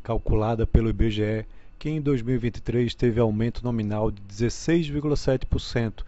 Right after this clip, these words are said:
chegando a mil oitocentos e noventa e três reais por mês, versus mil seiscentos e vinte e cinco reais do ano anterior.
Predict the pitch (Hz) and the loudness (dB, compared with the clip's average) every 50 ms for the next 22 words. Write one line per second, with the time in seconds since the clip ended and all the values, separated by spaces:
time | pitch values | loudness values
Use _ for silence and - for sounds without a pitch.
0 | - - - - - - - 110 110 104 101 107 113 120 127 120 120 117 110 104 | -12 -16 -18 -18 -14 -10 -6 -6 -6 -6 -6 -6 -4 -4 -4 -4 -4 -4 -4 -2
1 | 104 110 123 135 147 151 151 139 - - - 139 135 120 120 120 127 117 113 120 | -2 -2 -2 0 0 2 0 0 0 -2 -2 -2 -2 -2 -4 -4 -4 -4 -4 -4
2 | - - 117 - - 117 117 110 107 127 139 127 110 104 107 110 - - - 160 | -4 -4 -4 -4 -2 -2 -2 -2 -2 -2 -2 -2 -2 -2 -2 -4 -4 -4 -2 -2
3 | 135 123 113 113 110 107 110 107 - - - - - - - - - - - 101 | -2 0 0 0 0 0 -2 -6 -8 -12 -12 -14 -14 -14 -18 -18 -18 -16 -12 -4
4 | 98 113 113 117 - - 110 110 - - - - - - - - - - - 123 | -2 -2 0 0 -2 -2 -2 -4 -4 -6 -8 -12 -14 -18 -16 -14 -12 -10 -6 -2
5 | 123 143 170 175 - - 147 131 - - 131 123 110 110 107 113 110 - - - | 0 2 2 0 0 0 -2 -2 0 -2 -2 -2 -2 -4 -4 -6 -6 -6 -6 -6
6 | 107 - - 117 120 113 110 110 107 101 104 113 117 110 113 110 104 - 117 113 | -6 -2 -2 0 2 2 2 2 0 0 -2 -2 -2 -2 -2 -4 -2 -2 -2 0
7 | 113 98 85 82 | 0 -2 -2 -4